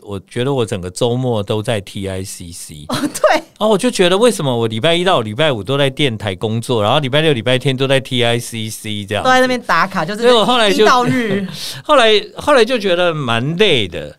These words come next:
Speaker 1: 对，
Speaker 2: 嗯。
Speaker 1: 所以，所以才有慢慢越来就是接越少这样。
Speaker 2: 可是在做见面会的时候，有没有遇过一些很惊险的经验？
Speaker 1: 其实当然有，
Speaker 2: 一定有嘛，
Speaker 1: 就是说，
Speaker 2: 对不对？
Speaker 1: 呃，
Speaker 2: 嗯。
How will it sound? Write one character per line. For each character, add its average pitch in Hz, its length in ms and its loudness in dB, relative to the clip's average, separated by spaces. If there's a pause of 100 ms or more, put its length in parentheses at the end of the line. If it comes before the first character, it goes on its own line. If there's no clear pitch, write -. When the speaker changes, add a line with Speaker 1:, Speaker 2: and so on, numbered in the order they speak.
(360)
Speaker 1:
对， 131 320 4
Speaker 2:
嗯。 87 60 -2
Speaker 1:
所 151 120 0
以， 131 380 2
所 165 140 -2
以 185 120 0
才 127 200 -2
有 127 120 0
慢 135 220 0
慢 139 180 0
越 139 200 0
来 104 200 0
就 113 160 -6
是 104 220 -10 (960)
接 143 180 2
越 143 240 2
少 - 380 -10 (100)
这 92 60 -10
样。 90 180 -6
Speaker 2:
可 220 120 0
是 311 120 -4
在 311 140 6
做 277 160 0
见 233 160 -2
面 214 180 -4
会 226 80 -2
的 196 80 0
时 185 60 -6
候， 196 40 0
有 - 20 -2
没 170 100 -4
有 151 60 -10
遇 190 100 -6
过 180 180 -4
一 170 60 -4
些 185 140 -8
很 143 160 -8
惊 160 220 -8
险 151 200 -10
的 - 80 -20
经 123 300 -20
验？ 127 180 -14 (260)
Speaker 1:
其 - 160 -4
实 220 60 -2
当 233 180 4
然 175 220 2
有， 98 280 0
Speaker 2:
一 180 40 -6
定 214 160 2
有 - 0 -
嘛， - 20 2
Speaker 1:
就 190 60 2
是 - 0 -
说， 220 240 4
Speaker 2:
对 214 80 -4
不 139 60 -12
对？ 139 40 -12
Speaker 1:
呃， 110 480 2
Speaker 2:
嗯。 135 280 -8